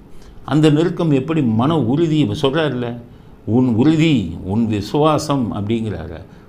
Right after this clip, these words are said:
விசுவாசமும் உறுதியும் எப்போ வந்தது அப்படின்னு கேட்டிங்கன்னா,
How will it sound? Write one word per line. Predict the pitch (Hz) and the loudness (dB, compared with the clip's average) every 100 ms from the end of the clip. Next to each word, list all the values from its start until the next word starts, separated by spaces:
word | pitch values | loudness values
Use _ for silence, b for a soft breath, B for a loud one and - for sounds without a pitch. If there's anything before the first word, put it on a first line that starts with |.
| B | B
விசுவாசமும் | 101 123 202 196 170 180 180 | -4 0 4 4 2 0 -2
உறுதியும் | 143 147 147 147 113 | -2 -2 -2 -2 -2
எப்போ | - 175 | -2 -4
வந்தது | 120 110 104 98 90 80 | -2 -4 -4 -4 -6 -8
அப்படின்னு | 85 95 | -10 -10
கேட்டிங்கன்னா, | 92 85 - 78 80 87 | -10 -12 -12 -14 -12 -12